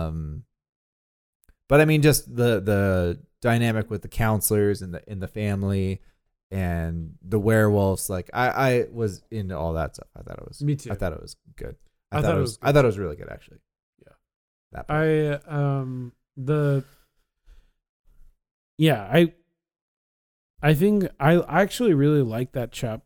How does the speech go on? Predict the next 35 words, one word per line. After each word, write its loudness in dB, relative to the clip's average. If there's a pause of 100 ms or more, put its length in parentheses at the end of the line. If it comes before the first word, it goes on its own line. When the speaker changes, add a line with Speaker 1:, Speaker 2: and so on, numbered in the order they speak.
Speaker 2:
like, 2
the, -4
um, -6
chapter -2
where -2 (520)
it 0
explains, -4 (280)
um, -8
like, 2
Laura 0
and -6
Max. -8
Speaker 1:
In 0
the -8
prison, -2
yeah. -12 (220)
Speaker 2:
Like, 4
I 4
thought 2
that, 2 (160)
that, 4
Speaker 1:
Or -2 (320)
Speaker 2:
that 4
Speaker 1:
the 8
Speaker 2:
was, 8
like, 8
Speaker 1:
jail, -12
yeah. -12
Speaker 2:
so 6
long 2
and -2
there -4
was -6
so -8
much, -16